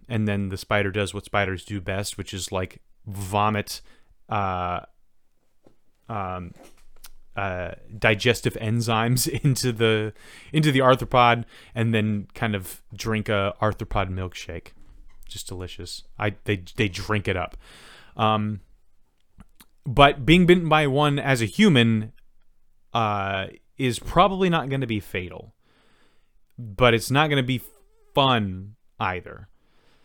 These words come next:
So it's definitely better to be bitten by a Black Widow in most cases than your average venomous snake.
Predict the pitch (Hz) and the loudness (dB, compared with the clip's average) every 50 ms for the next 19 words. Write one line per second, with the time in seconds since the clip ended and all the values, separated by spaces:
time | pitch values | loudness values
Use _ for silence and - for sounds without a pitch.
0 | _ _ _ - - - 127 113 110 110 107 107 - 120 - - 214 214 - 226 | _ _ _ -8 -2 0 2 2 2 2 0 -2 -4 -4 2 4 4 4 4 2
1 | 214 202 202 196 185 151 120 147 156 160 156 147 135 113 117 113 95 120 127 120 | 0 0 2 2 2 4 6 6 6 6 4 4 2 2 0 0 0 -2 -2 0
2 | 113 110 113 113 110 107 95 104 104 107 101 - 107 104 101 98 98 98 98 98 | 0 2 2 2 2 2 2 2 0 0 0 0 -2 -2 -2 -2 -2 -2 -4 -4
3 | 95 - - 101 95 90 92 107 95 87 92 101 101 101 95 95 95 95 101 98 | -6 -6 -6 -6 -6 -4 -4 -6 -8 -8 -6 -6 -6 -4 -4 -6 -6 -8 -6 -8
4 | 107 - 104 117 120 135 123 120 120 117 107 92 92 98 110 104 98 95 92 87 | -8 -6 0 2 2 2 2 2 0 -2 -2 -2 -4 -4 -2 -2 -2 -4 -6 -6
5 | - - - 95 85 - - - - | -8 -8 -10 -12 -16 -18 -20 -20 -20